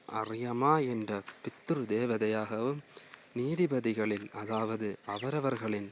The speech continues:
கர்ம வினைகளுக்கு ஏற்ப நீதி வழங்குவதில் மரணத்தின் அதிபதியான யமனாகவும் இருக்கின்றேன். தைரிய அசுரர்களில் பக்தியில் சிறந்தவனாக பிரகலாதனாகவும், காலம் மற்றும் யாவரையும் அடக்கி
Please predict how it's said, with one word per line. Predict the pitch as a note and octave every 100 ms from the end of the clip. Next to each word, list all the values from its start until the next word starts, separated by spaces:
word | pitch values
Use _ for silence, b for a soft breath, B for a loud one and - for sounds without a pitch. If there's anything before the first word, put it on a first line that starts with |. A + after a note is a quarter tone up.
| -
கர்ம | G#2+ G#2+ C3+ C#3
வினைகளுக்கு | A2+ A2+ A2+ A2 G#2 - G#2+ G#2+
ஏற்ப | G#2+ G2+ - G#2+ F#2+ B B B B B G#2+
நீதி | A#2 D3+ D#3
வழங்குவதில் | B2+ A2+ A2 A2 G#2+ G#2 G#2+ G2+ - B B B B B -
மரணத்தின் | G2+ G#2+ C3 D3+ - - A2 G2+
அதிபதியான | G2+ C3 C3+ A#2+ A2 G#2 G2+
யமனாகவும் | F#2+ F#2+ G2+ B2 D3 C3 G#2 G2 G2 A#2+
இருக்கின்றேன். | D3+ D3+ - C3+ A#2+ A2+ G#2+ G2+ F#2+ - B B B B B B B B B B -
தைரிய | G#2+ A#2+ D#3 D#3+ D3 B2+
அசுரர்களில் | G#2 G#2+ B2+ B2+ A#2+ A#2 A2 G2+ -
பக்தியில் | G#2 - - C3 C#3+ C#3+ - -
சிறந்தவனாக | A2 C#3 C#3 A#2+ A2 G#2+ G2+ - -
பிரகலாதனாகவும், | G2+ G#2 G#2 G#2 C3 D3 B2 A2 G#2+ G#2 G#2 G2+ - B B B B -
காலம் | G#2 A2+ A2+ A#2
மற்றும் | D#3 D#3+ G3 - A#2+ G#2+
யாவரையும் | G2+ G#2 D3+ D3 C3 A2+ A2 G#2 G2
அடக்கி | G#2 G#2 - G#2+